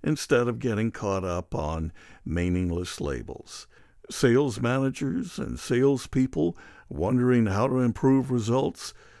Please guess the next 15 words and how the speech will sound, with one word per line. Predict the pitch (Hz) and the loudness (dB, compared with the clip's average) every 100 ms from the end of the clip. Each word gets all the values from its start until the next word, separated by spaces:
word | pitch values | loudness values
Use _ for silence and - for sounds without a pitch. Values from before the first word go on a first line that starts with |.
| _ | _
should | - 143 143 - | -2 2 2 0
focus | - 170 175 170 - | 2 2 4 -2 0
on | 165 165 | 0 2
the | 165 | 4
real | 160 165 196 190 | 6 6 8 6
issues, | 135 104 - 110 57 55 - - _ _ - _ | 6 0 -4 -8 -10 -12 -16 -20 _ _ -20 _
the | - 123 | -2 4
ability | 131 117 135 131 123 123 | 4 6 4 4 4 2
to | 123 107 | 0 -2
build | - 95 82 78 | 0 0 0 -4
relationships | - 58 65 117 - 156 - 165 233 - - - | -8 -6 -4 -4 -2 -2 -2 -2 -4 -8 -16 -10
and | - 60 | -10 -10
create | - 92 82 78 | -8 -6 -4 -6
clear | - - 135 135 | -8 -2 0 0
value, | 165 165 175 - - | -2 -6 -6 -8 -10